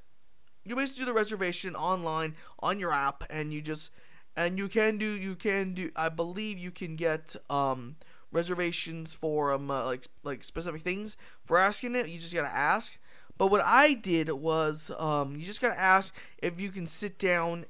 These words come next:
in the areas. You're gonna have to wait a bit. You're gonna have to wait. But yeah, that's the only way to go and do it, 'cause usually you can stand or sit, but if you get sitting down, you gotta wait. 'Cause I, that's what I had to do, so, uh, you just gotta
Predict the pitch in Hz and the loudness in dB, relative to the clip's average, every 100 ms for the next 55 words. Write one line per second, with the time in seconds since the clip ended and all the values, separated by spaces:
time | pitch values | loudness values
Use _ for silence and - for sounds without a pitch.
0 | - 160 151 156 170 208 208 - - - | -4 -4 0 2 2 2 0 -4 -14 -12
1 | - 226 214 254 240 185 156 143 127 127 | -6 -2 0 2 2 2 2 2 0 -4
2 | 156 180 156 143 170 190 - - - - | -6 -6 -2 2 2 2 -6 -10 -14 -12
3 | - 175 196 151 139 190 208 220 220 208 | -8 0 4 4 2 0 2 0 2 2
4 | 196 160 170 170 202 196 - 151 147 - | 2 0 0 0 0 -4 -2 -2 -4 -6
5 | - - - - - - - - - 185 | -14 -14 -14 -14 -14 -14 -14 -14 -10 0
6 | 247 302 285 240 208 190 - 214 214 175 | 4 4 4 -2 -4 -6 -2 0 0 0
7 | 185 180 - 202 202 185 175 151 165 180 | 0 0 2 2 2 0 0 0 -4 -4
8 | 175 - 254 233 214 208 190 185 185 156 | -2 -4 -2 -2 2 2 0 0 0 0
9 | 127 95 - - - - - - 170 156 | -2 -6 -12 -14 -16 -16 -16 -2 2 6
10 | 156 151 147 - - 160 151 170 180 156 | 6 4 0 -8 -4 -2 0 0 2 2
11 | 147 123 139 110 113 123 92 90 - - | 0 -4 -8 -8 -6 -6 -4 -6 -12 -14
12 | - - - - 156 156 156 156 151 - | -14 -14 -6 2 6 8 10 8 6 -4
13 | - - - - - - - - - - | -16 -16 -16 -16 -16 -16 -16 -16 -16 -16
14 | - - - - - - 226 277 294 294 | -16 -16 -14 -14 -14 -6 0 2 6 6